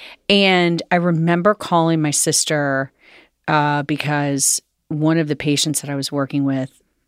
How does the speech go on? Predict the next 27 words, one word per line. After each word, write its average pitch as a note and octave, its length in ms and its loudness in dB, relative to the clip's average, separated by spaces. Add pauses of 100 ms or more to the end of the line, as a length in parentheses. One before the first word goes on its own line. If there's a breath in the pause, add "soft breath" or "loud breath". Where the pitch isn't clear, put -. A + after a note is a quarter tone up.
(220)
um, - 480 -8 (380)
she - 260 0
had D3+ 80 0
gone C#3 220 -2
to - 220 -10
grade C#3 360 -2
school - 380 -6
with, - 460 -10 (580 loud breath)
and D3 800 0 (120)
he D3 1000 0 (480)
was C#3+ 180 0
inappropriate. D#3 640 2
He D3 60 2
was C#3+ 140 0
hitting D3+ 300 2
on C#3 160 0
me, C3+ 300 0
but D3+ 200 -2
he D3 100 0
was C#3+ 160 -2
also C#3 360 0
lying C3 440 0
about C#3 220 0
a C#3+ 80 0
lot C#3+ 160 0
of D3 100 -2
stuff. - 480 0